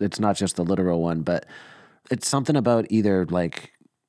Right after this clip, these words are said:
I don't know if I'm, like, fully putting it on or kind of fully taking it off,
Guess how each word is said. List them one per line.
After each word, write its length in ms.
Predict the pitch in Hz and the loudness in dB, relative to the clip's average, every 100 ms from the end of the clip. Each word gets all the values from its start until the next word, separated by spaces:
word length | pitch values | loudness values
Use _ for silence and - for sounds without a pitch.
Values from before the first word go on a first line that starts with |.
| - | -4
I 80 | 123 | 0
don't 80 | |
know 80 | 170 | 2
if 80 | 156 | 2
I'm, 140 | 113 | 0
like, 240 | 90 107 90 | 0 -2 -2
fully 400 | - 139 127 113 | -2 2 4 2
putting 320 | - 113 98 | 2 2 2
it 100 | 92 - | 0 0
on 380 | 120 143 143 135 | 2 2 2 2
or 200 | 101 95 | 0 -2
kind 240 | - 110 | -2 -2
of 80 | 76 | -4
fully 320 | - 120 113 | -2 0 0
taking 340 | 104 107 104 | 0 -2 -2
it 100 | 92 | -2
off, 440 | - 90 76 - | 0 -2 -2 -6